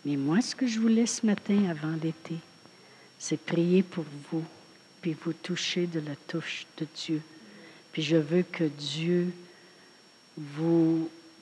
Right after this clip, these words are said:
je veux que cette touche-là fasse que vous expérimentiez Dieu, son amour, son identification,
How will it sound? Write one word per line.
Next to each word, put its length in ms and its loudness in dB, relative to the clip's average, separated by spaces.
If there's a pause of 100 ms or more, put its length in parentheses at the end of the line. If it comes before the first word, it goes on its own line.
je 200 4
veux 160 6
que 140 -2
cette 280 -2
touche-là 380 -2
fasse 680 -4
que 100 -2
vous 460 -2
expérimentiez 1400 0 (920)
Dieu, 420 4 (1600)
son 360 4
amour, 360 4 (960)
son 420 2
identification, 1080 0